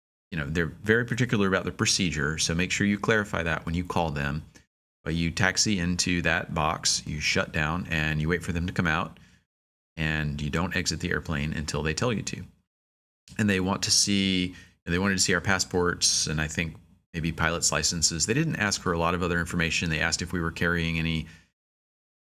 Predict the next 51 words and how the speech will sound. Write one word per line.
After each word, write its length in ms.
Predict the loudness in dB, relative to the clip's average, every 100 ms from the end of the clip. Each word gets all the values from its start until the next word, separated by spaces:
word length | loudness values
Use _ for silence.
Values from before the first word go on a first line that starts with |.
| _ _
illicit 360 | 0 2 2 0
materials 800 | -2 0 2 2 2 0 0 0
or 300 | 0 0 -2
large 240 | -2 -2 0
amounts 240 | -2 0
of 60 | 0
money 320 | 0 0 0
or 80 | 0
that 180 | 0
sort 140 | -2 -4
of 80 | -6
thing. 120 | 0
Typical 340 | 0 2 0
questions 420 | 2 0 0 -2 -2
you 60 |
get 320 | 0 0 -2 -6 -20 _
at, 180 | -4 -4 -6 -20 _ _
you 80 |
know, 180 | -4 -4 -2
at 100 | -2
a 40 |
commercial 340 | 2 2 2 0
airport 280 | 0 -2
when 100 | 0
you're 80 | -2
crossing 400 | 0 0 0 -2
the 60 | -4
border. 480 | -4 -4 -4 -6 -8
It 200 | -8 -6
was 160 | -4 0
not 180 | 0 2
really 220 | 0 0
that 180 | 0 -2
different 320 | -2 -2 -4
once 180 | -4 -2
we 80 |
figured 300 | -2 -2 0
out 160 | 0 0
where 140 | 0
to 60 | 0
go 220 | 0 -2
and 80 | -2
what 140 | -4
to 100 | -4
do. 160 | -4 -6 -8 _ _ _
Uh, 160 | -2 0
when 160 | 2 2
you're 120 | 4
arriving 300 | 4 2 0
in 120 | -2
Canada, 600 | 0 2 4 2 0 -2